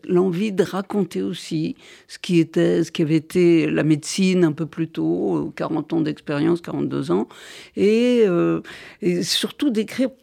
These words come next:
pour les jeunes, mais aussi pour les patients qui me demandaient parfois, euh, « Mais comment vous faites, docteur, pour, pour arriver, pour, pour savoir que j'ai ça, pour arriver à, à, à me donner tout ça ? Mais vous, vous pensez à trop de choses dans votre tête. »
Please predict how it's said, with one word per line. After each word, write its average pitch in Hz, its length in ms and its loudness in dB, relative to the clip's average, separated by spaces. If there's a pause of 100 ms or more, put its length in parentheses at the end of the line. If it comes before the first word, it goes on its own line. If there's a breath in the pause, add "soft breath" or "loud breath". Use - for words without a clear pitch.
(140)
pour 254 160 0
les 233 100 2
jeunes, 202 300 2
mais 202 80 4
aussi 277 260 4
pour 285 160 2
les 247 120 4
patients 240 420 0
qui 226 140 -4
me 196 80 0
demandaient 196 400 0
parfois, 220 580 -2
euh, « 190 380 0 (300 loud breath)
Mais - 120 -20
comment 339 220 4
vous 160 120 0
faites, 175 300 -4
docteur, 185 480 0
pour, 156 380 -2 (320 loud breath)
pour 180 160 -4
arriver, 175 540 2
pour, 196 540 -4 (140)
pour 190 200 -8
savoir 180 340 -2
que 175 100 -4
j'ai 160 160 0
ça, 190 480 -2
pour 170 220 -10
arriver 175 600 -2
à, 175 120 -6 (400 loud breath)
à, - 380 -6
à - 40 -4
me 175 220 2
donner 175 380 4
tout 180 180 -8
ça ? 196 320 -2
Mais 151 220 0 (120)
vous, 165 800 -14
vous 185 220 -14
pensez - 400 -10
à 95 100 -8 (160)
trop 233 240 -10
de 220 80 -10
choses 330 320 0
dans 254 140 -2
votre 208 200 -4
tête. » 226 460 -2